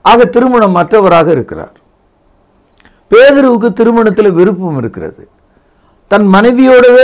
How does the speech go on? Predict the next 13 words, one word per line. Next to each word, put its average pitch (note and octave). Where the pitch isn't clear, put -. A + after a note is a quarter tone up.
அவர் G3
ஊழியம் F#3
செய்திருக்கிறதான C#3
குறிப்புகளை A3+
புதிய F#3
ஏற்பாட்டுல C#3+
படிக்கிறோம். A2+
அப்போ D3+
பைபிள் C4+
என்ன A#3+
சொல்லுது? B2
சாத்தானின் B3+
உபதேசத்தில் G#3+